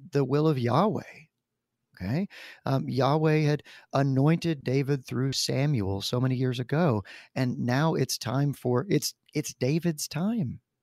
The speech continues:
Okay? Uh, it's time for, for the house to return, uh, or the, um, not just the house, but the, the, the throne to return to the house of Judah, where, I mean, going all the way back to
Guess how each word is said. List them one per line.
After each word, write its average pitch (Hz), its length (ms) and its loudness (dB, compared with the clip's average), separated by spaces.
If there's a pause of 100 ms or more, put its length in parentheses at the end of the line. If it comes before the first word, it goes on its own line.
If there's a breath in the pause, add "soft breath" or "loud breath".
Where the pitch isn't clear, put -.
(360)
Okay? 165 300 0 (280 loud breath)
Uh, 131 180 2
it's 139 220 0
time 147 240 2
for, 151 240 0 (220 loud breath)
for 139 320 2
the 120 180 2
house 127 400 2 (220 loud breath)
to 147 320 2
return, 147 680 2 (240 loud breath)
uh, 123 60 0
or 135 160 2
the, 127 240 0
um, 104 360 -2 (200)
not 127 160 -4
just - 200 -6
the 101 60 -2
house, 123 320 -2
but - 220 -6
the, 131 160 -2
the, 120 260 -4
the 113 120 -6
throne 143 600 0 (240 loud breath)
to 156 120 0
return 147 460 2
to 147 180 0
the 143 100 2
house 127 380 2
of 143 220 2
Judah, 165 460 6
where, 135 360 4 (480 loud breath)
I 110 100 -2
mean, 127 180 -2
going 135 240 0
all 135 120 2
the 143 60 0
way 147 100 2
back 151 240 -4
to 156 100 -4